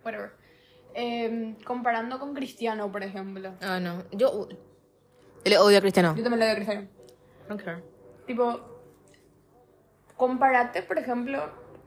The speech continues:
Speaker 1: em, no sé, Garnacho, ¿verdad? A ver, voy a tener que hablar de fútbol únicamente, pero, eh, pasó que en el partido anterior del, tipo, del Manchester contra el Barça, eh, Pedri no podía jugar.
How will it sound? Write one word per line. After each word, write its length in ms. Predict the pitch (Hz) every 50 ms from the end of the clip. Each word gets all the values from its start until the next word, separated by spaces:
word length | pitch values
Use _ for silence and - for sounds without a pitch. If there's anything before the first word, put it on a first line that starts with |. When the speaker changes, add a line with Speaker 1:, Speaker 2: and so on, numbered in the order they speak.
| - - -
Speaker 1:
em, 680 | 220 226 226 220 220 214 214 208 214 214 214 214 220 - - - -
no 120 | 226 220
sé, 140 | 214 220 208 -
Garnacho, 480 | 214 220 220 226 226 220 - - 202 196
¿verdad? 220 | 196 208 214 214 - - - - - _ _ _ _ _ _ _ _ _ _ _ _ _ _ _ _ _ _ _ _ _ _ _ _ - - - _ _ -
A 80 | - 220
ver, 120 | 220 - - - - - - - - -
voy 100 | 240 269
a 60 | 285 285
tener 160 | 381 330 311
que 60 | 349
hablar 160 | 320 294 294 330
de 40 | -
fútbol 180 | 269 269 277
únicamente, 280 | 269 269 254 220 208 202
pero, 200 | 208 220 220 214 - - - - - - - -
eh, 600 | - 233 233 233 233 233 233 226 - - - - - -
pasó 340 | - 269 262 262 285 294 294
que 240 | 349 359 - - - - - - -
en 180 | - 247 247 247
el 120 | 247 240
partido 260 | 247 240 240 233 233 233
anterior 380 | 262 277 247 240 247 247 - - - - - 226
del, 680 | 233 226 226 220 226 220 214 208 208 202 208 202 196 - - - - - - - - - - - _ _
tipo, 200 | - 226 - 226
del 120 | 220 220 226
Manchester 400 | 220 220 220 - 240 240 254 254
contra 340 | 262 262 269 269 262 262 -
el 100 | 254 247
Barça, 460 | 233 226 220 220 220 247 269 269 - - -
eh, 160 | - 226 226
Pedri 240 | 220 233 240 233 233
no 100 | 247 240 233
podía 200 | 240 233 226 220
jugar. 380 | 240 233 233 247 277 320 -